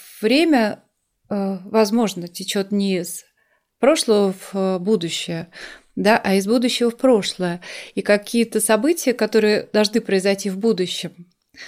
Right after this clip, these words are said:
они, э, вот подготовка к ним идёт сейчас, просто мы не знаем этого события, и, но мы хотим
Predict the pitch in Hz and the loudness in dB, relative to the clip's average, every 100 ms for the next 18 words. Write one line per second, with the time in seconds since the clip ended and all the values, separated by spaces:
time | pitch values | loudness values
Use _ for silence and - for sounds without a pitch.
0 | - - 196 233 302 302 - 208 208 _ | -20 -4 2 6 6 4 -4 -8 -8 _
1 | - 220 - _ - 185 214 226 247 370 | -4 -4 -4 _ -18 -8 0 4 6 4
2 | 349 - 262 269 254 254 - 254 - 208 | 2 4 8 10 8 4 -2 -2 4 4
3 | 185 214 202 220 226 240 240 269 190 180 | 4 -2 0 4 4 4 6 4 4 -2
4 | 180 180 190 214 262 320 233 202 - - | -6 -6 0 2 2 2 2 0 -2 -16
5 | - 214 - 233 254 285 277 277 | -4 -2 2 4 6 6 6 2